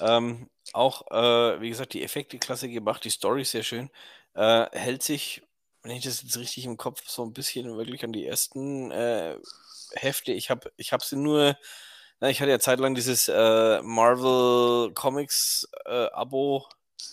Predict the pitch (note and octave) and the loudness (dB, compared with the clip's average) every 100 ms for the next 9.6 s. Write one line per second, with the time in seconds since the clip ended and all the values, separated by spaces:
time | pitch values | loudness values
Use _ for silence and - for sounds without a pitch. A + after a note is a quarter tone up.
0 | - _ - - - - A#2+ C3 C3+ C#3 | -20 _ -20 -20 -20 -6 -4 2 2 2
1 | C3 A#2+ - A#2 C3 A#2+ A2 A#2 A#2+ A#2+ | -2 -6 -6 -6 -6 -6 -6 -6 -6 -4
2 | C3 B2 B2 B2 B2+ B2 - - - - | -4 -4 -6 -8 -10 -8 -8 -10 -12 -16
3 | - - A2+ B2+ C3+ B2 B2 A#2+ B2 A#2 | -16 -4 -4 -2 -2 0 0 -4 0 0
4 | A#2 - C#3 D3+ - A#2+ B2 B2 - - | 0 -2 -6 -6 0 2 2 0 -10 -14
5 | C3 C#3 D#3+ C3 C3+ - E3+ - _ _ | -10 -6 -6 -6 -2 -2 -2 -8 _ _
6 | _ _ _ _ - B2 D3+ E3+ C3 C3 | _ _ _ _ -4 -2 -2 -2 -4 -4
7 | B2+ C3 C3+ - A#2+ C3 C3+ A#2+ - - | -6 -6 -10 -10 -8 -8 -8 -8 -10 -10
8 | - A2 A2 A#2+ - - - C#3 C3 C#3 | -6 -6 -6 -8 -10 -10 -10 -10 -8 -8
9 | E3+ F3 - - - - | -8 -10 -10 -12 -14 -20